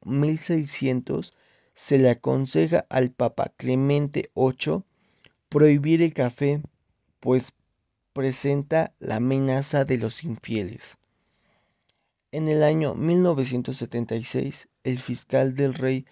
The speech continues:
pide cerrar las cafeterías, citando crímenes de ofensa contra el rey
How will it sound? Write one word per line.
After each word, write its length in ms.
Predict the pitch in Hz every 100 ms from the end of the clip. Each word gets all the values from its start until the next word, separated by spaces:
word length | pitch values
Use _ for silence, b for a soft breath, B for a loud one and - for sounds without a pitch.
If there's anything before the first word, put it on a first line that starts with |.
| b b b _
pide 300 | - 156 165
cerrar 380 | 165 135 - 127
las 180 | 135 135
cafeterías, 1040 | - 113 - - 110 113 131 139 165 - _ b b
citando 680 | - 131 123 - 135 135 123
crímenes 640 | - 151 156 160 165 165 143
de 60 |
ofensa 720 | 113 - 139 147 147 165 190 - -
contra 340 | 127 123 123
el 80 | 123
rey 360 | - 135 147